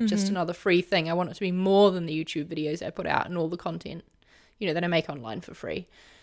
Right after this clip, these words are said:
Speaker 1: I would like my apparel design course to be full, and I haven't decided yet what number that means. It'll depend on the software and, you know, the plan for the day.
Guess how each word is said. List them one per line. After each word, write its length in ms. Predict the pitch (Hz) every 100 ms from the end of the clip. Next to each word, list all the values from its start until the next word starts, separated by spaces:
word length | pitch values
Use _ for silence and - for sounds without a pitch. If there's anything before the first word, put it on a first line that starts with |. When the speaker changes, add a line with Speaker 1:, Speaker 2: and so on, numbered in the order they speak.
| _ _
Speaker 1:
I 160 | - 220
would 140 | 269
like 400 | 233 208 - - _
my 300 | 196 190 185
apparel 360 | - - 196 185
design 320 | 190 190 185
course 280 | 202 185 -
to 80 | 180
be 100 | 170
full, 540 | - - 143 160 185 _ _ _ _ _
and 440 | 196 180 175 170 -
I 60 | 185
haven't 180 | 220
decided 380 | 233 233 208 202
yet 240 | 185 190 185
what 200 | 190 -
number 260 | 190 196 190
that 180 | 165
means. 420 | 170 185 233 254 247
It'll 220 | 165 175
depend 360 | 180 185 185 180
on 100 | 170
the 80 |
software 500 | 165 233 - 214 202
and, 260 | 170 165 -
you 100 | 185
know, 100 | 165
the 80 | -
plan 260 | - 185
for 120 | 190 190
the 80 |
day. 360 | 175 170 196